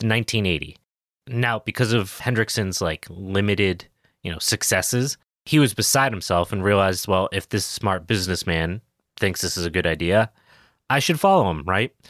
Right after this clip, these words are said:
So he also ordered a full load and began to sell Jerusalem artichoke seeds to farmers whose enthusiasm in many cases equaled Hendrickson's.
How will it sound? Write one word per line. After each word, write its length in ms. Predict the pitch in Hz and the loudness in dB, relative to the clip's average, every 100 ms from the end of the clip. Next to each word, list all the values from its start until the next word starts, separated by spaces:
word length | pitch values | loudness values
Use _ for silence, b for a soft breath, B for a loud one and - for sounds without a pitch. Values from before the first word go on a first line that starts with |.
| B B 104 | B B -6
So 200 | - 131 | 2 2
he 180 | 113 165 | 4 2
also 340 | 123 135 - | 4 2 2
ordered 320 | 110 104 101 98 | 0 2 2 2
a 60 | |
full 300 | - 107 90 | 0 0 2
load 240 | 85 85 95 | 2 2 2
and 120 | 90 | 0
began 240 | 90 90 | -2 -2
to 40 | 92 | 0
sell 220 | - 101 | 0 0
Jerusalem 420 | - 85 92 95 | 0 -4 -2 -2
artichoke 460 | 87 87 - 101 - | 0 -2 -2 -2 -2
seeds 320 | - 87 - | -4 -4 -6
to 80 | - | -4
farmers 480 | - 139 95 92 - B B B | 0 0 0 -4 -6 B B B
whose 240 | 143 131 | 2 4
enthusiasm 760 | 127 - 170 135 113 101 98 107 | 2 4 4 4 2 0 -2 -2
in 160 | - | 0
many 200 | 107 95 | 0 0
cases 500 | 92 - 92 104 92 - | -2 -2 0 0 -2 -2
equaled 400 | 127 - 117 113 | -4 0 -2 0
Hendrickson's. 760 | 101 92 85 - - - - | -2 -2 -4 -6 -10 -10 -12